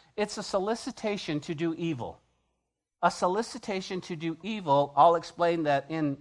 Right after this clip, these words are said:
just a little, a little bit. But I want to take you back to where we left off last week in verse twelve. Let's take a look. James one twelve said, "Blessed is the man who endures temptation." There we go. There it is.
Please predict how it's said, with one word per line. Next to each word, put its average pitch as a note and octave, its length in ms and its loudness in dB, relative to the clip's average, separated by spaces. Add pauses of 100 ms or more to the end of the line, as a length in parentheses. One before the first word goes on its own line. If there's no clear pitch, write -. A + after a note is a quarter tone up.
(100)
just D3+ 300 -2
a C3 60 -2
little, A2+ 320 -4 (180)
a C3+ 60 -8
little B2+ 200 0
bit. B2 280 -2 (760)
But E3+ 120 6
I - 20 12
want A3 160 6
to A3 60 -2
take G#3+ 280 -6
you G#3 60 -10
back F3 280 2
to - 60 -12
where E3 140 0
we D#3+ 180 0
left F3 440 2
off D3 320 10
last E3 320 4
week B2+ 200 -8
in C3 140 -6
verse D#3 380 -4
twelve. E3 520 8 (280)
Let's E3+ 240 0
take A3 240 -6
a G3+ 40 -6
look. D#3+ 280 2
James G3 360 -2
one G#3+ 200 0
twelve E3+ 300 4
said, D3 260 -2
"Blessed G#3 420 2
is A#3+ 120 -6
the B3+ 120 -4
man F3+ 460 4 (840)
who A3 520 -2
endures G3 800 0
temptation." F#3+ 840 0 (100)
There B2 140 0
we G3 100 -4
go. E3 320 4 (340)
There B2+ 160 0
it F#3 80 -2
is. D#3+ 320 -2